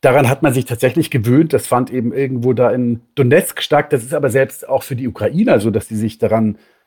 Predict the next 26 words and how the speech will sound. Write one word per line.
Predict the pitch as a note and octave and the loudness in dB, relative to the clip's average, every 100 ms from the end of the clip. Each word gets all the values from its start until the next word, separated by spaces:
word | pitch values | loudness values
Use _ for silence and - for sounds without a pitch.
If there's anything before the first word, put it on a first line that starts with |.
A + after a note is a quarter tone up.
| _ | _
so | - B2 A2+ G#2 | -2 0 0 0
gewöhnt | B2 A2 B2+ A#2 | -2 2 4 4
haben. | A2+ A2+ G#2 | 4 2 0
Die | A2+ A2+ F#2+ - | -2 -4 -4 -8
haben | C3+ C3+ | -4 2
da | C3+ | 2
in | B2 C#3 | 2 -2
Kharkiv | - E3+ G3+ F#3+ E3+ D3 | 0 4 4 4 2 2
oder | D3 C#3+ | 2 2
in | C3 B2+ | 2 -2
Kiew | D#3 E3+ C3+ | -2 0 0
ihr | C3+ | 0
Leben | B2 E3 F3 | 0 0 0
gelebt | C3+ C3 D3 D3+ D3 - | -2 0 2 2 0 -4
und, | B2+ B2+ A#2 | -2 -2 -4
äh, | C3+ B2+ B2 - - - _ _ | -2 0 -2 -6 -20 -20 _ _
eigentlich | A2+ C#3 C3+ - | 0 2 0 -2
hat | C3 | -4
sie | C#3 | -4
das | A#2 C#3 | -6 -6
nicht | B2+ - | -8 -8
besonders | A2+ G#2+ B2 B2 - - _ _ | -8 -4 0 0 0 -12 _ _
betroffen. | - - C3 D#3 C3 | -16 0 2 2 2
Aber | A2+ A#2+ - - | 2 2 0 -8
natürlich | - C#3+ - D3+ E3+ - | -4 -4 0 0 0 0
ist | E3+ - - | -2 -2 -6